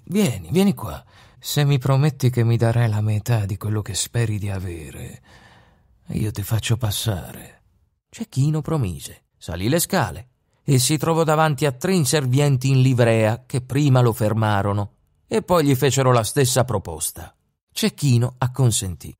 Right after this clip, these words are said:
Ammesso finalmente nella stanza del trono, offrì il pesce a Sua Maestà e questi gli tese un sacchetto con cento monete.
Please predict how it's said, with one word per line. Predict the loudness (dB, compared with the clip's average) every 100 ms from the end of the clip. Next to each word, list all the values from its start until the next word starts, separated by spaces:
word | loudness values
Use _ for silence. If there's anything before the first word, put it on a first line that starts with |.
| -2
Ammesso | 2 4 4 2
finalmente | 2 2 2 2 2 2
nella | 2 2
stanza | 0 0 0 2
del | 0 0
trono, | 0 4 4 2 -2 -8 _ _
offrì | -2 2 2
il | 2
pesce | 2 0 0 -2
a |
Sua | 0 0
Maestà | 2 0 0 0 -2 -6 _
e | -2 0
questi | 0 0 2 2
gli | 2
tese | 2 2 2
un | 2
sacchetto | 2 0 0 0 0
con | 0 0
cento | 2 2 2 0
monete. | -2 -4 -6 -8 -12 -14